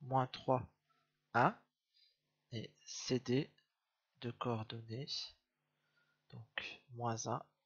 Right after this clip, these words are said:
trois, un. Alors, A B et C D ne sont pas colinéaires. Alors, pourquoi ça ? Eh bien, ici, on aurait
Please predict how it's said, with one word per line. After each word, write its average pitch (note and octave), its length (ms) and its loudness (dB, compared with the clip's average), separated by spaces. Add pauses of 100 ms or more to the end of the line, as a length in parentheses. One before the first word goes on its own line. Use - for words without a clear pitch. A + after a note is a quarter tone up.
(260)
trois, B2 400 8 (720)
un. A2+ 80 -6 (1200)
Alors, C3 320 12 (760)
A E3+ 140 12
B D#3+ 140 8
et - 1300 6
C C#3+ 240 4
D D3 260 8 (1000)
ne B2+ 240 -4
sont B2 200 -2
pas B2 180 6
colinéaires. A2+ 880 -2 (3750)
Alors, A2+ 260 -2
pourquoi - 440 4
ça ? D3+ 380 12 (840)
Eh - 20 -16
bien, B2 160 0
ici, B2+ 260 2
on C3+ 140 4
aurait C3 420 6